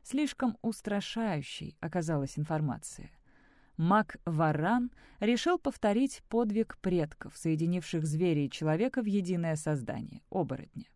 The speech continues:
И даже пошел дальше. Научился их разъединять. То есть жезл Варана мог забрать зверя,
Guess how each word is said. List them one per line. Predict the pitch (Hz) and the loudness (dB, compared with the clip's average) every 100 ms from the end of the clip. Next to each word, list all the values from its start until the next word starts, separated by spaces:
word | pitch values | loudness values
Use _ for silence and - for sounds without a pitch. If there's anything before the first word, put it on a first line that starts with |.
| _ _ - | _ _ -4
И | 185 | 0
даже | 170 226 294 | 4 4 2
пошел | 233 - 220 | -2 0 0
дальше. | 208 254 254 - - - - - - - | 0 0 -2 -4 -12 -16 -20 -20 -20 -2
Научился | 185 190 - 202 262 - | 2 2 2 -2 -2 -2
их | - 202 - - | 0 0 -2 -2
разъединять. | 208 196 202 208 190 165 123 - - - - - - | 0 2 2 2 2 -2 -4 -10 -20 -20 -20 -12 2
То | |
есть | 196 196 - - | 4 4 0 -6
жезл | 190 165 214 196 160 160 | -2 2 4 4 4 2
Варана | 147 156 165 196 220 | 4 4 4 6 4
мог | 175 170 | 4 2
забрать | 160 180 175 170 147 | 4 4 6 4 2
зверя, | 139 139 151 170 | 0 2 2 2